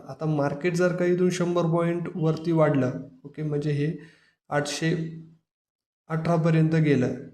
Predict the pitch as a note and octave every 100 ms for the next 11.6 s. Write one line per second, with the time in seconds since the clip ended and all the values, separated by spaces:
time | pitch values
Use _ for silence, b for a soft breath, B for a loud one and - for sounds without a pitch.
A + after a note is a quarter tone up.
0 | _ _ _ _ _ _ _ _ _ _
1 | _ _ _ _ _ _ _ _ _ -
2 | D3 C#3 - B B B - E3+ G3 F#3+
3 | G3 G3 G3+ A#3+ G#3+ - E3+ E3 E3 D#3
4 | D#3 D#3 D#3 D3+ D#3 D#3+ D#3+ D#3 D#3 D3+
5 | D#3+ D3 D3 D3+ D3 D3 C#3+ C#3+ E3 F3
6 | F3 E3+ F3 E3 F#3 F3 F3+ F3 E3+ E3
7 | F3 F3 F3 - F#3 E3+ F3+ C#3+ - B2+
8 | C3 - - _ F3+ E3 D#3 F#3 E3+ D3
9 | D#3+ D3+ D#3+ E3 C#3+ C#3 C#3 C3 C3 -
10 | C#3+ C#3+ D3+ D3+ D3+ D#3 D#3 D3 D3 E3
11 | - - C#3 D3 D#3+ D#3+